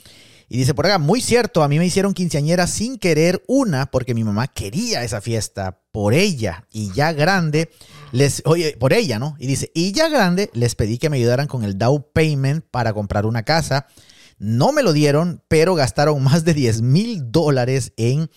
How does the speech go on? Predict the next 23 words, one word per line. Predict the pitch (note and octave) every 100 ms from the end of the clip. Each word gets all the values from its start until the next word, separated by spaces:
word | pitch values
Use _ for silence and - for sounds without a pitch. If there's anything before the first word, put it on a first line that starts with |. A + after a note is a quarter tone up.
| - - _
la | G#2+ F#2
fiesta | A#2+ B2+ - C#3+
que | - G2
yo | F#2 B2 F3+
no | F#3+ C3+ C3 A3+
quería. | - A#2+ A#2 G2+ F2 -
No | B2+
entiendo | E3 C#3+ D3+ D#3 D3+
por | A#2 G#2
qué | - C3+ D3 _
las | G#2+ G#2 G#2
familias | - G#2 A#2 D3+ C#3+
mexicanas | A2+ G2 - A#2 G#2+
son | - - - -
así." | F2 - F2+
<laughs> | - G2+ - - - _
Te | G2
entiendo, | G2+ - - C#3+ F#2
te | E2 G2
entiendo, | F#2+ C3 C3+ G#2 F#2 G2+
mi |
querida | G2 G#2 A2+ F#2+
Boss | E2+ E2+ B2+ A2 -